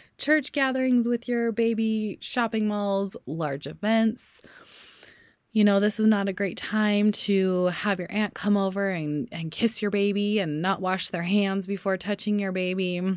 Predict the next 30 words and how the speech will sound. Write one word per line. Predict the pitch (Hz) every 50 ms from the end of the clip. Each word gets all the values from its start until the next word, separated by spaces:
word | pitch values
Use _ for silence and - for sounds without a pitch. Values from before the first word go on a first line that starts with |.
| 165 - _ _ _ _ _ _ _ _ _ - - - - -
Not | 220 220 226 220 220 220
a | 214
great | 208 208 185 - -
time | - - 180 165 151 156
for | - 160 139
that, | - - - _ - - -
okay? | - - 202 175 170 170 175 202 233 262 254 - - - - - - _ _
Anyone | 208 220 233 247 254 254 254 240
who | 214 202 220 190
is | 165 160
sick, | - - - - 196 233 269 - - - _ _ _ -
just | - 277 277 - -
tell | - - 208 202 190 190 185
'em | 180 185 190 196 190 - _ _
to | - - 175
stay | 165 - - - - 185 185 190
home | 190 180 175 165 160 160 165 160 -
and | - - 170 156 151 151 156
not | 165 165 165 - -
come | - - - 180 160 156 156 156 - -
and | - 160 156 147
visit. | 127 120 - - - - - - - - _ - - - - - _ _ _ _
Of | _
course, | - - 233 220 220
that's | - 214 202 -
a | 185 - - - - - - - - 185 -
really | - 254 269 269 269 254 226
important | 208 190 170 - 190 - 175 175 170 165
rule | 160 156 151 147 151
at | - -